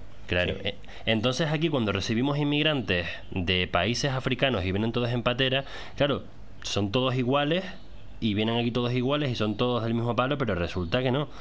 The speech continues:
Speaker 1: que cada uno es de un país distinto, con una cultura distinta y con un desarrollo del país completamente distinto.
Speaker 2: Claro, efectivamente, y, y también hay que, hay que decir una cosa que, que, bueno, que mucha gente no conoce, pero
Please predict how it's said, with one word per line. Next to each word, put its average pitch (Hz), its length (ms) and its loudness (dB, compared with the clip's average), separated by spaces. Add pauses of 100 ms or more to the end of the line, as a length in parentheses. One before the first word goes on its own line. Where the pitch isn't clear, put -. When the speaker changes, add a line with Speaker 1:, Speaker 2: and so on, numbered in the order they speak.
(240)
Speaker 1:
que 101 120 2
cada 92 280 2
uno 117 180 2
es 143 60 -2
de 131 80 2
un 107 100 0
país 113 220 2
distinto, 120 500 0
con 127 100 0
una 101 200 2
cultura 107 480 0
distinta 117 560 0
y 139 60 -2
con 98 220 0
un 98 160 0
desarrollo 117 460 0
del 120 140 -2
país 127 260 0
completamente 110 800 0
distinto. 92 480 -2 (880)
Speaker 2:
Claro, 139 280 4
efectivamente, 117 880 0
y, 110 800 0 (200)
y 123 80 0
también 127 320 4
hay 135 100 2
que, 123 560 2
hay 117 120 2
que 127 100 0
decir 123 260 0
una 123 160 0
cosa 143 340 0
que, 113 720 0 (140)
que, - 80 -2
bueno, 143 280 4
que 110 340 2
mucha 120 720 -2
gente 139 240 0
no 135 120 0
conoce, 147 320 0
pero 113 300 0